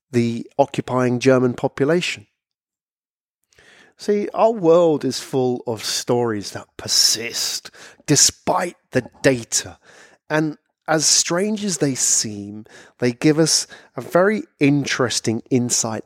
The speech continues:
into the power of story and data. Because we're all out there talking about data, big data, data analytics, data visualization.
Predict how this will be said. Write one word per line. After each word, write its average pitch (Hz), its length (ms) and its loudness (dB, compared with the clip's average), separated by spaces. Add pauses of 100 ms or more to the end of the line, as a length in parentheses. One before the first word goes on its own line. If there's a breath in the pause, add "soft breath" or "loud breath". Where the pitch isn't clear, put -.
into 110 260 -6
the 107 100 -4 (140)
power 156 480 0
of 139 120 -8
story 110 720 0 (260 soft breath)
and 110 240 -4
data. - 520 -2 (320 loud breath)
Because 240 420 4 (260 loud breath)
we're 226 200 6
all 220 360 6
out 135 260 4
there 120 140 2
talking 123 400 0
about 107 420 -6
data, 139 500 -2 (160)
big - 320 -2
data, 127 520 -2
data 160 500 0
analytics, 135 640 -2
data 180 360 0
visualization. 123 960 0